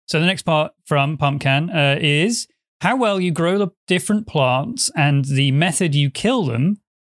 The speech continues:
uh, affects their stats and abilities. E G, death via frostbite increases frost resistance. Uh, watering correctly improves H P.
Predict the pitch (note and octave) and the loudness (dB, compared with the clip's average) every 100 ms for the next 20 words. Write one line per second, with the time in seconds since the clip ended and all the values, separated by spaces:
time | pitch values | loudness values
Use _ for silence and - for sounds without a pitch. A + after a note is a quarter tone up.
0 | - D3 C#3+ D3 C#3+ - F3 - - E3 | -4 0 2 0 -2 -2 -2 -2 -2 0
1 | D#3+ - E3 D#3 - - D3+ D#3 A3 C#3 | 0 0 -2 -2 -2 -2 0 0 0 0
2 | C3 A#2+ - E3+ D#3 D3 D3+ C#3 E3+ E3+ | -2 -2 0 0 0 0 0 0 0 0
3 | E3+ D#3 D3+ C3 - C4+ - - C3 C#3+ | -2 0 0 0 0 -2 -2 -2 0 0
4 | - _ D#3+ C3+ - B2+ D3+ C#3 - B2 | -2 _ -2 0 0 0 0 0 0 -2
5 | A2+ - E3 C4 - C#3+ B2+ - - _ | -2 -2 0 0 0 -2 -2 -4 -6 _
6 | _ - C#3+ C3+ C3+ C3+ D3 D3+ E3 D#3+ | _ -4 0 2 4 2 2 0 0 0
7 | D3 C#3 C#3+ F#3+ G#3 F#3+ G3 D#3+ C3+ C#3 | 0 0 0 0 0 -2 0 0 -2 0
8 | B2 B2 B2+ - G#3 A#3 A#3+ | 2 2 -2 -2 0 0 -2